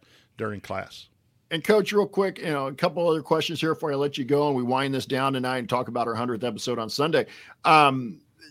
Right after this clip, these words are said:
Speaker 2: you mentioned that Charlie Cream is kind of the one person I really know of on the women's side. As the women's game gets some popularity to it and, and a lot, you know, and more than just Caitlin Clark, but, you know, the Aaliyah Bostons, the Paige Beckers, as the women's game kind of grows,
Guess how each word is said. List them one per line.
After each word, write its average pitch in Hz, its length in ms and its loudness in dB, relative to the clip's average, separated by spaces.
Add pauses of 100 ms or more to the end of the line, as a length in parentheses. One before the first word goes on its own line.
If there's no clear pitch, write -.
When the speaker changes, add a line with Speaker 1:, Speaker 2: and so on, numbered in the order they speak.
Speaker 2:
you 196 220 6
mentioned 190 380 4
that 156 140 0
Charlie 170 280 6
Cream 156 300 2
is 143 80 -2
kind 151 180 0
of 143 60 0
the 143 80 2
one 147 180 2
person 143 300 2
I 135 120 4
really 143 280 4
know 131 200 4
of 127 160 4
on 123 120 2
the 120 60 0
women's 139 380 0
side. 123 360 2 (320)
As 226 240 8
the 220 80 10
women's 190 340 2
game 151 540 0
gets 151 280 2
some 151 200 -4
popularity 139 760 2
to 147 260 6
it 135 120 2
and, 131 260 -2
and 127 260 -2
a 123 100 0
lot, 131 300 4
you 143 60 -2
know, 127 540 0
and 143 160 4
more 151 300 6
than 147 120 2
just 135 220 -4
Caitlin 139 320 0
Clark, 131 340 2
but, 120 140 0
you 120 60 -4
know, 113 100 -2
the 110 120 -6
Aaliyah 127 300 0
Bostons, 123 440 2
the - 80 -18
Paige 127 260 -2
Beckers, 120 340 -2
as 117 120 -2
the 120 80 -2
women's 139 340 0
game 131 180 -2
kind 127 180 -6
of 104 100 -10
grows, 123 420 2